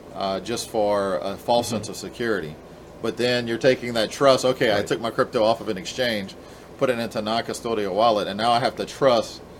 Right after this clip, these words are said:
Speaker 1: this other party <laughs> not to do anything with, with my
Speaker 2: Mm-hmm.
Speaker 1: information." Um, kinda like password
Speaker 2: Right.
Speaker 1: managers, right?
Speaker 2: And I can
Speaker 1: <laughs>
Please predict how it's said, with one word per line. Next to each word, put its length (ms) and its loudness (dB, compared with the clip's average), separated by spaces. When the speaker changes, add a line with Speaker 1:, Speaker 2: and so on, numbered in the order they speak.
Speaker 1:
this 180 -4
other 260 6
party 460 0
<laughs> 280 -20
not 240 2
to 80 0
do 240 0
anything 460 -2
with, 260 -6
with 200 -6
my 120 -2
Speaker 2:
Mm-hmm. 120 0
Speaker 1:
information." 500 -6
Um, 400 -6
kinda 140 6
like 180 6
password 380 4
Speaker 2:
Right. 0 -
Speaker 1:
managers, 480 -6
right? 120 4
Speaker 2:
And 80 6
I 100 10
can 260 6
Speaker 1:
<laughs> 40 -16